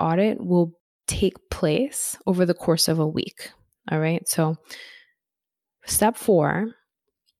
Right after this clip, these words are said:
as you're walking it out, each day you will record the data from the day in your planner or in your journal, okay?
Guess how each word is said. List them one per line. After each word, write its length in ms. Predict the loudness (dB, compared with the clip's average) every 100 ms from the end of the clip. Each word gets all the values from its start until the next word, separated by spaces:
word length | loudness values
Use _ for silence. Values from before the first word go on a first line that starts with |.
| 0
as 180 | 2 4
you're 140 | 4
walking 340 | 4 2 0
it 100 | 2
out, 260 | 2 0 -2 0
each 320 | 0 0 -2
day 680 | 2 4 4 2 0 -2 -6 _ -20 -20 -20 _ -8
you 340 | -2 2 4
will 480 | 4 4 4 4 0
record 920 | 0 -2 -2 -2 2 4 4 2 -2 -4 _ _ _
the 100 | -2
data 640 | 2 4 4 2 -2 -4 -6 -12 _ _ _ _ _ _ _
from 420 | -10 0 2 2
the 80 | 0
day 500 | 0 -2 -4 -6 -8 _ _ _ _ _ _ _ _ _ _
in 180 | 0 2
your 120 | 0
planner 640 | -2 0 2 2 2 0 -4 _ _
or 520 | -2 0 0 0 -4 -10 _ _ _ _
in 460 | -2 -2 -2 -6 -8
your 100 | -8
journal, 360 | -6 -8 -10 -16 _ _ _ _ _ _
okay? 240 | -10 -8